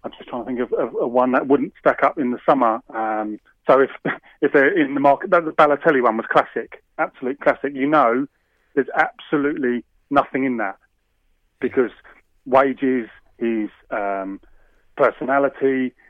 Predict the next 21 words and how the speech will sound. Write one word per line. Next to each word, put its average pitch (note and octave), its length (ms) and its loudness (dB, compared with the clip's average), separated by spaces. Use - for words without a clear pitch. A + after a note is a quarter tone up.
um, A2+ 680 -2
how C3 180 2
he'd A#2+ 160 -4
fit F#3+ 120 -2
into D#3 140 -6
Watford. E3 220 -2
So C3 160 2
you, E3 160 -6
you D#3 140 -2
don't D#3+ 220 2
even C3 380 0
really C3+ 280 2
go C3 340 2
to C#3 60 -2
your B2 180 -2
source C3 220 2
on A2+ 100 0
that A#2 120 -2
one G#2+ 160 -6
because A2+ 280 -4
there's, A#2 220 0